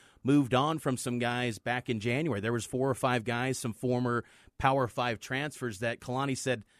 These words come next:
"This isn't working out," and he found, helped him find some new homes at the F C S level. So there's been a track record there of not just completely giving up on guys. He still wants to have that, that family approach. His mentor's Lavelle Edwards, and he wants to do right by these guys, but ultimately he knows he's gotta win, and he, he can't have,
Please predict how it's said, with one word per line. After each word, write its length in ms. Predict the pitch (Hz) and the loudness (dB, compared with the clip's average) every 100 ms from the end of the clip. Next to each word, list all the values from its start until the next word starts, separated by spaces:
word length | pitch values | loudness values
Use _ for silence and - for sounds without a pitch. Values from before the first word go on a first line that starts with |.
| _ | _
"This 180 | - 127 | -2 0
isn't 220 | 180 170 | 2 0
working 380 | 135 151 143 120 | 4 2 4 2
out," 220 | 135 85 - | 2 0 -6
and 140 | 113 | -6
he 60 | 113 | -4
found, 280 | - 131 | -2 -2
helped 260 | 123 143 - | 0 -2 0
him 80 | 131 | -2
find 440 | - 127 131 127 | 2 4 6 4
some 140 | - 123 | 2 2
new 180 | 127 | 2
homes 320 | 110 127 131 117 | 2 0 0 -2
at 60 | |
the 120 | 104 117 | -4 -4
F 100 | 131 | -4
C 200 | - 127 | 0 2
S 200 | 123 - | 2 -2
level. 380 | 123 120 127 - - _ _ | -4 -2 -4 -8 -20 _ _
So 100 | 135 | -6
there's 100 | 127 | -4
been 120 | 202 | -4
a 40 | 202 | -4
track 380 | - 160 160 | -2 0 0
record 320 | 143 123 120 107 | -2 -2 -2 0
there 160 | 120 | 0
of 80 | 107 | 0
not 180 | 131 143 | -2 -4
just 160 | 143 | -6
completely 400 | - 113 139 127 | -4 -4 -4 -6
giving 360 | 104 120 123 120 | -2 -2 -2 -2
up 160 | 123 135 | -4 -2
on 120 | 135 | -2
guys. 260 | 131 131 120 | -2 -2 -6
He 60 | |
still 220 | 107 135 | -4 -2
wants 180 | 135 123 | 0 -2
to 80 | 131 | -4
have 260 | 120 123 113 | 0 2 2
that, 240 | 117 117 - _ - - | 0 0 -4 _ -20 0
that 180 | 127 - | 0 0
family 480 | - 127 135 135 127 | 0 2 4 4 2
approach. 440 | - 127 131 - | 2 -2 -2 -2
His 140 | 123 110 | -4 -2
mentor's 440 | 127 127 139 117 | -4 -4 -6 -4
Lavelle 340 | 113 110 123 | -2 2 4
Edwards, 400 | 123 120 131 127 | 4 2 -2 -2
and 80 | 113 | -4
he 60 | 110 | -4
wants 240 | 127 123 | -4 -6
to 300 | - 123 113 - - _ _ - | -4 -2 -2 -6 -18 _ _ 2
do 160 | 135 | 4
right 280 | 123 127 135 | 6 4 2
by 140 | 120 | -2
these 160 | 113 107 | -4 -4
guys, 240 | 120 113 | -4 -4
but 120 | 104 120 | -4 -2
ultimately 460 | 147 147 127 120 | -2 -2 -4 -4
he 180 | 104 131 | -2 0
knows 320 | 143 147 160 | 0 0 -2
he's 120 | 113 104 | -4 -4
gotta 240 | 139 147 | -4 -2
win, 420 | 104 110 156 87 | -4 -4 -6 -6
and 140 | 95 110 | -8 -6
he, 120 | 123 | -4
he 60 | 123 | -2
can't 300 | 143 147 113 | -2 -2 -2
have, 480 | 131 135 127 117 | -2 0 0 -2